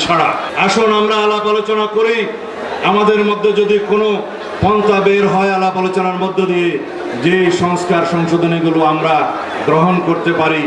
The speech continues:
আইনানুগভাবে, বৈধভাবে এবং সাংবিধানিক প্রক্রিয়ায় আমরা সেই পন্থাটা নির্ধারণ করি। যারা আজকে পিআর পদ্ধতির ইলেকশন না হলে নির্বাচন না করার একটি সং-, ঘোষণা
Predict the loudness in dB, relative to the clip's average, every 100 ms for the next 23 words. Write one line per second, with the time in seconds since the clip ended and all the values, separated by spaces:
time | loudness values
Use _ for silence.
0 | -4 -8 -4 0 2 2 2 0 0 0
1 | 2 0 -2 -8 -10 -4 2 4 4 4
2 | 4 2 2 -2 -6 -4 -2 0 0 0
3 | 0 2 0 -2 -4 -4 -4 0 2 2
4 | 0 -4 -8 -2 0 2 2 0 2 2
5 | 2 0 0 -2 0 -2 -2 0 0 0
6 | -2 0 0 -2 -8 -10 -10 -8 -8 -10
7 | -4 0 2 2 2 2 2 2 2 2
8 | 2 -2 0 2 2 2 0 0 0 0
9 | 2 2 2 2 0 -2 -6 -12 -12 -4
10 | 0 2 4 2 2 0 0 0 -2 -2
11 | 0 0 -4 -8 -10 -2 -2 0 2 2
12 | 0 -2 -4 -2 0 0 0 0 0 2
13 | 2